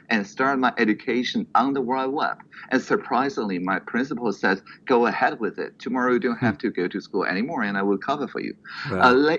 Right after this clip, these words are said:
Speaker 1: a year later, I founded a startup working with technology and get to join this fabulous open source, at that time still called free software community, that runs with this crazy idea, a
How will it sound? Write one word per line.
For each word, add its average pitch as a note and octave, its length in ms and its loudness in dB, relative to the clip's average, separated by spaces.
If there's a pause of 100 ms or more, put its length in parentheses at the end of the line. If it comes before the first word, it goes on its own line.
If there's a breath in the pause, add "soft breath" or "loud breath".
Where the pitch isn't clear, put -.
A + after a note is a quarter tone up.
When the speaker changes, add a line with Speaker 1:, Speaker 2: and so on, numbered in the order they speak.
(120)
Speaker 1:
a C3 60 4
year E3+ 200 4
later, F2+ 460 0
I G2+ 100 -2
founded A2+ 380 -4
a A2 60 -4
startup A2 460 -6
working G#2 340 0
with G#2 180 -2
technology F2+ 640 -6
and F#2+ 220 -2 (180)
get C3+ 160 6
to D3 120 2
join A2+ 260 0
this G#2 200 -6
fabulous G#2 720 0
open A2+ 320 -2
source, G#2 540 -2
at G2+ 120 0
that G#2 120 -2
time F#2+ 180 -2
still G#2 240 -2
called G2 260 -2
free F3 200 0
software F#2+ 560 -2
community, G2+ 680 -2 (240 loud breath)
that A#2 140 6
runs C#3+ 280 0
with A#2 180 -2
this G#2 200 -8
crazy G#2+ 480 -6
idea, F#2 360 -4 (280 loud breath)
a G#2+ 100 4